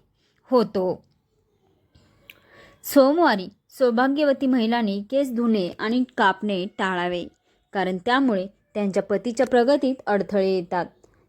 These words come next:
त्याचप्रमाणे मंगळवारी केस धुतल्यामुळे कुंडलीतील मंगळ ग्रह कमजोर होतो,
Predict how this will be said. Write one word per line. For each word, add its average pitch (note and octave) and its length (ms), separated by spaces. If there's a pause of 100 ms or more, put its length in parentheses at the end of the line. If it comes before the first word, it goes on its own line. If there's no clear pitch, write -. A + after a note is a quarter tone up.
(140)
त्याचप्रमाणे B3+ 720 (240)
मंगळवारी A3 540
केस A#3+ 280
धुतल्यामुळे G#3+ 680
कुंडलीतील C4 640
मंगळ A#3 340
ग्रह A3+ 360 (120)
कमजोर G3 400
होतो, F#3 480